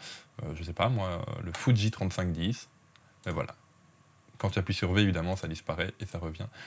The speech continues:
Tu as l'avant-après, tu peux gérer l'intensité de ton lut, savoir si tu le mets à deux cents pour cent, si tu le laisses à cent pour cent ou si tu l'enlèves complètement. En général, les lut, moi, je les laisse à quatre-vingts pour cent. De nouveau, ici, tu peux Attends, on va le mettre à zéro, voilà.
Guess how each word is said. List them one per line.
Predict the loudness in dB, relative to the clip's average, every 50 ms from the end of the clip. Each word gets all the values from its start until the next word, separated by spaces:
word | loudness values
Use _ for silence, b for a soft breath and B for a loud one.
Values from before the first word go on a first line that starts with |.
| B B B B
Tu | 4 6
as | 8
l'avant-après, | 10 10 10 8 8 6 4 4 4 4 2 2
tu | 2 2
peux | 0 2 4
gérer | 4 6 6 8 8 8
l'intensité | 8 8 6 6 6 4 2 4 2 4 6 6 4
de | 4
ton | 4 2 2 4
lut, | 6 4 4 2 -2 -14 -14 -12 -8
savoir | -4 -2 0 0 2 0
si | 0 -2
tu | -2 0
le | 0 2
mets | 4 4
à | 4 4
deux | 6 8 8 8
cents | 8 4 2
pour | 2 0 -2
cent, | 2 2 2 2
si | 2 2 0
tu | 2
le | 4 4
laisses | 4 4 2
à | 0
cent | 0 0 0 0
pour | 0 -2 -4 -2
cent | -2 0 0 0
ou | 0
si | -2 -4
tu | -4 -2
l'enlèves | -2 0 0 0 -2 -2
complètement. | -4 -6 -6 -6 -6 -6 -8 -8 -8 B B B B B B B B B B
En | 4 6
général, | 8 10 10 10 10 10 10
les | 10 10 10
lut, | 10 8 8 6
moi, | 4 4
je | 4 2
les | 2
laisse | 2 2 2 2
à | 4
quatre-vingts | 4 4 4 4 2 2 2 2
pour | 2 0 -2 -6
cent. | -6 -10 -10 -12 -14 B B B B
De | 10 12
nouveau, | 12 12 12 12 12
ici, | 12 12 10 8 4 6
tu | 4 4
peux | 2 4 4 4 4 0 -4 -20 _ -20 -18 -18 -18 -18 _ _ _ -12 -10
Attends, | -8 -6 -4
on | -4
va | -2
le | -2 -2
mettre | -2 0 0
à |
zéro, | 0 2 2 2 0 -2 -4 -8
voilà. | -6 -4 -4 -4 -6 -10